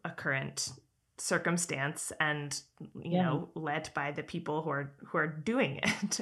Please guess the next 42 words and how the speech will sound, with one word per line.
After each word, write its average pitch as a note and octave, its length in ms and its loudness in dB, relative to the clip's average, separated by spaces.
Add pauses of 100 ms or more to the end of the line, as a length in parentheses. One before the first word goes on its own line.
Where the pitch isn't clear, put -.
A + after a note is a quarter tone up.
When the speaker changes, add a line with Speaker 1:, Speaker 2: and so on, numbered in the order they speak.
(120)
Speaker 1:
and, D3 440 0 (200)
you E3+ 140 0
know, C#3 340 -2 (180)
and E3+ 160 4
who F3+ 100 4
need D#3 220 2
it E3 200 2
to E3+ 100 0
serve, D#3 800 2 (920)
uh, - 60 0
different D#3+ 560 -2 (160)
roles D3+ 400 0
in, C3+ 140 -4
in D3 180 -4
their C#3 140 0
lives. - 500 2
And C#3+ 220 -2
so, C#3 500 2 (880)
you F#4+ 100 8
know, G3 100 10
and F3 100 8
not, G3 240 8
not F3 180 8
everybody D#3 480 4
experiences D3+ 680 0
that C#3+ 200 4
w-, - 180 -4 (680)
it E3 220 4
that D3+ 180 6
way D3+ 200 6
and D3 240 -2
wants D#3 300 4
it - 120 -6
to F#3 80 0
be D#3 140 0
that D3 220 0
way, D3 200 2
but C#3+ 240 2 (1000)
it's E3+ 200 0
so D3+ 220 2
cool D3+ 280 0
to, D3 200 0